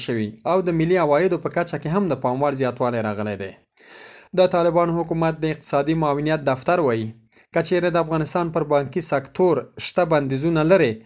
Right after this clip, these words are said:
او د افغانانو کنګل شوې شتمني آزاده شي، د هیواد اقتصادي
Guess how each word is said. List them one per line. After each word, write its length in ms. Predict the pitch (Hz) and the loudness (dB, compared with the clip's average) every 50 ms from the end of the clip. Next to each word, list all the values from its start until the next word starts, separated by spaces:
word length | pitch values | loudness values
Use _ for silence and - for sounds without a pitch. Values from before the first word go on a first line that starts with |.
| - - - - - - - - | -20 -20 -20 -20 -20 -20 -8 0
او 180 | 175 180 190 196 | 2 4 4 4
د 100 | 190 185 | 4 2
افغانانو 480 | 175 160 160 165 170 180 180 180 170 170 | 2 2 0 0 2 2 0 0 0 0
کنګل 280 | 160 151 143 143 139 | 0 2 2 2 2
شوې 260 | 143 - 180 175 170 | 2 0 0 0 0
شتمني 440 | 143 - - 143 131 139 147 160 165 151 | 0 0 0 0 0 0 0 2 2 2
آزاده 360 | 143 139 170 180 175 147 131 - | 2 2 2 2 2 2 0 -2
شي، 120 | - 113 107 110 - - - 156 | -2 -4 -6 -6 -8 -10 -4 0
د 160 | 170 175 160 170 | 0 2 2 2
هیواد 320 | 165 170 170 170 160 165 | 2 2 2 2 0 -2
اقتصادي 400 | 156 - - - 151 143 147 160 | -4 -2 -2 0 0 0 0 0